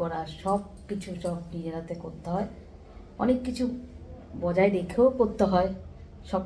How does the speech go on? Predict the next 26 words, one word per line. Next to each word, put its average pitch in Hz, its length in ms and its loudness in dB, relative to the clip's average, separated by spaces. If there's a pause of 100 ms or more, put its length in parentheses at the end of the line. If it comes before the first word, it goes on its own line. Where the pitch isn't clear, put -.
কিছু - 260 -10
স্বতঃস্ফূর্তভাবে 190 680 -2 (120)
করতেও 226 380 2
পারি 196 240 4
না, 175 60 -2 (960)
তাই 226 200 4
না? 190 80 4 (320)
বুঝতেই 190 360 0
পারছো। 170 240 -4 (140)
সে 185 160 -6
যাই 180 220 2
হোক, 247 100 -4 (680)
হ্যাপি 170 320 -4
হোলি। 180 200 -6 (300)
সবাই 160 260 -2 (460)
হোলি 160 260 -8
ভালো 160 200 -6
মতন 170 200 -6 (100)
কাটিও, 220 300 -4 (920)
একদম 165 340 -6 (320)
সাবধানতা 180 560 -4
অবলম্বন 165 420 -6
করে 156 200 -10
কাটিও, 165 320 -8 (500)
বিশেষ 170 220 -6 (100)
করে 175 140 -2